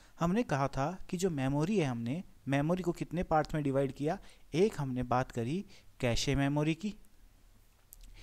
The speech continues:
एक हमने बात करी थी यहाँ पर कैशे मेमोरी की,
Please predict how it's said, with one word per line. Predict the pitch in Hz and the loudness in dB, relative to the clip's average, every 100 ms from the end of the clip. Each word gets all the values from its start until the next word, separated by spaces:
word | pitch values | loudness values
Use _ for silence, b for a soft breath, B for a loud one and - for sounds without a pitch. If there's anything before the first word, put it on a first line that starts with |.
| B B - | B B 0
एक | 202 220 | 2 2
हमने | 151 143 | 0 0
बात | 127 127 - | 2 0 -2
करी | 120 120 | -4 -2
थी | 156 | -2
यहाँ | 143 135 | 0 0
पर | - 185 226 b b b - | 0 0 0 b b b -4
कैशे | 139 120 - 143 | 0 2 2 2
मेमोरी | 143 147 151 165 | 0 0 0 -2
की, | 175 202 | -2 -6